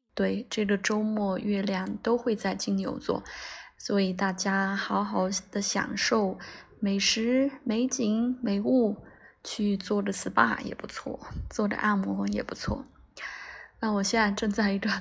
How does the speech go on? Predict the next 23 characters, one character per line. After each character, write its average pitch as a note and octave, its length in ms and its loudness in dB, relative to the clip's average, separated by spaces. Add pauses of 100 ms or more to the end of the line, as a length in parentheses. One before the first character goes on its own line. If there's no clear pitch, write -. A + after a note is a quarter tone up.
餐 A3 340 2
厅 A3 280 0
里 G3 100 2
面， G3 320 0
就 G#3 120 0
我 F#3 40 0
们 F#3+ 140 2
小 - 200 4
区 - 280 0
附 G3+ 180 -6
近 G3 200 0
的 F#3 60 2
一 F3+ 80 2
个 F#3 120 0
餐 F#3+ 280 -2
厅， G3 240 -4 (600)
在 G3 280 0
等 - 340 0
着 G3 180 0
朋 F#3+ 320 -2
友 F#3+ 180 2
见 G3+ 260 0
面。 G3+ 300 -2